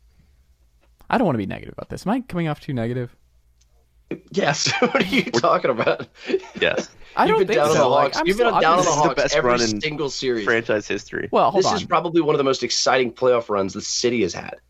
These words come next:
Speaker 1: Yeah. I'm saying,
Speaker 2: It's
Speaker 1: like,
Speaker 2: right
Speaker 1: I
Speaker 2: up
Speaker 1: guess
Speaker 2: there
Speaker 1: I,
Speaker 2: with that,
Speaker 1: my
Speaker 2: that
Speaker 1: natural
Speaker 2: Falcons
Speaker 1: instinct
Speaker 2: team.
Speaker 1: is, like, G M. Like, my natural instinct is just to be like, "Okay, so this is this and this is that." And I just, I always pull myself back out and be like, "Okay,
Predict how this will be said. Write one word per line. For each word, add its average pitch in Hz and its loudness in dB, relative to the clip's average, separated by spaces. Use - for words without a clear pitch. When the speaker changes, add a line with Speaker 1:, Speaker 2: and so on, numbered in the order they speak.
Speaker 1:
Yeah. 190 -2
I'm 175 0
saying, 180 -2
Speaker 2:
It's 127 2
Speaker 1:
like, 117 -2
Speaker 2:
right 135 4
Speaker 1:
I 131 4
Speaker 2:
up - 2
Speaker 1:
guess - -8
Speaker 2:
there 123 2
Speaker 1:
I, 107 -2
Speaker 2:
with 110 -4
that, 110 2
Speaker 1:
my 147 2
Speaker 2:
that 151 0
Speaker 1:
natural 143 0
Speaker 2:
Falcons 123 -2
Speaker 1:
instinct 120 -6
Speaker 2:
team. 113 -2
Speaker 1:
is, 110 -2
like, 107 -2
G 101 -6
M. - -8
Like, 120 -2
my 117 0
natural 117 0
instinct 98 -8
is - -8
just 101 -12
to - -20
be 82 -8
like, 73 -8
"Okay, - -6
so - -12
this 113 -10
is 117 -12
this 147 -2
and 104 -8
this 95 -10
is 98 -14
that." 117 0
And 107 -6
I 104 0
just, - -12
I 104 -2
always 107 0
pull 110 -8
myself 90 -8
back 87 -8
out 76 -6
and - -12
be 90 -10
like, 87 -12
"Okay, 78 -10